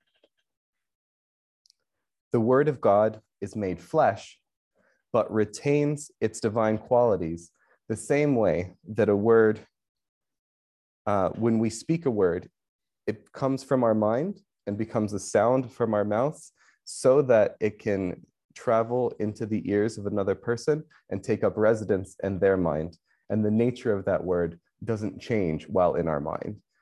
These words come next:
So he uses how this semiotic theory to explain the incarnation.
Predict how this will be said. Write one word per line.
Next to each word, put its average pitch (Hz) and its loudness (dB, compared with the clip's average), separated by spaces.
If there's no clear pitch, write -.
So 117 -4
he 110 -4
uses 120 -2
how 107 2
this - -4
semiotic 107 0
theory 120 -2
to 117 -4
explain 98 0
the 98 2
incarnation. 90 -2